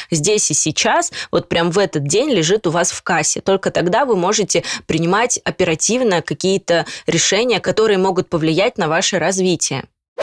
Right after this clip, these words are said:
Второй пункт, почему очень важно следить за бухгалтерией, за управленческим учетом. Если вы этого не делаете, то вы не знаете, где ваши деньги, а где деньги компании. Это, возможно, прозвучит сейчас странно, но ваши деньги и деньги компании —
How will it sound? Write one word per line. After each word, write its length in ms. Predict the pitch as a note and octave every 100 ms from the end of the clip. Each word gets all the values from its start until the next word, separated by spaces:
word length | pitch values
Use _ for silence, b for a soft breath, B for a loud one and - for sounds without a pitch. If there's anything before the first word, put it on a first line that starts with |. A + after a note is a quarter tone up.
| -
Второй 380 | - E3 F#3+ C#4+
пункт, 380 | - D4 C#4 -
почему 320 | G3 G#3+ A3
очень 300 | G#3+ - F#3+
важно 360 | G3 G3+ G3 F3+
следить 460 | - E3+ F#3+ E3+
за 280 | - F3 E3+
бухгалтерией, 800 | D#3+ E3 E3+ - G3 G#3 G#3 F3+
за 260 | E3 D3+ -
управленческим 760 | F3+ F3+ E3 E3+ A#3+ - - F#3+
учетом. 500 | F3+ F#3+ F#3 E3+ D#3+ _
Если 340 | E3+ G#3 - F3
вы 100 | F#3
этого 260 | F#3+ E3+
не 160 | E3 D#3+
делаете, 440 | F3 A3 A#3+ -
то 140 | E3 D#3+
вы 120 | F#3+
не 140 | F3+
знаете, 600 | D3+ E3+ A3 B3+ - D#3+ -
где 340 | E3 D3+ F#3+
ваши 360 | E3+ F3+ - D3+
деньги, 480 | D3+ G#3 C4+ E3+ -
а 100 | D3
где 240 | D#3 F3
деньги 380 | C3 F3 A#3 E3+
компании. 720 | - F#3 F#3 F3+ E3 C#3+ B2+ - -
Это, 220 | - F#3+
возможно, 580 | F#3 F#3+ G3 F#3+ E3+ C#3+
прозвучит 580 | F3+ E3 E3+ - F#3
сейчас 480 | - D#3 - E3+ D#3+
странно, 680 | - E3+ E3 B3 C4+ D3 - - B B
но 140 | - F#3
ваши 420 | F#3 G#3 - B3+
деньги 560 | E3+ F3 E3+ D#3 - -
и 100 | E3+
деньги 340 | F3 G3 D#3+
компании — 760 | - D3 - E3 A#3+ G#3+ D3+